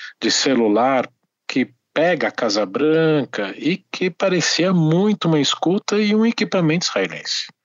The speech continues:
Então deixou saber que pegou e que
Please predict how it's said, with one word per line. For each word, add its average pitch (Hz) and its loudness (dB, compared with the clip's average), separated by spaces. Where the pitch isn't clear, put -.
Então 185 0
deixou 196 0
saber 160 0
que 151 -6
pegou 170 2
e 160 2
que 180 2